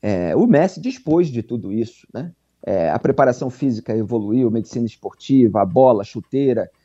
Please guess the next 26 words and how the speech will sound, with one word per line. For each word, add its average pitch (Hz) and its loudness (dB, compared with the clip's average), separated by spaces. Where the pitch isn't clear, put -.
é, 107 -4
tudo 190 -2
é 143 -2
melhor 147 0
pra 165 -6
propiciar 139 -4
esse 123 -6
jogo 120 -2
mais 110 -6
rápido, 113 -4
esse 117 -4
drible 120 -4
mais 107 -12
curto. 156 0
É, 95 -2
e, 214 0
e 202 2
o 180 4
Pelé 123 6
morreu 127 0
no 160 -8
dia 240 -8
seguinte, 175 -6
me 131 0
parece, 135 0
né, 160 2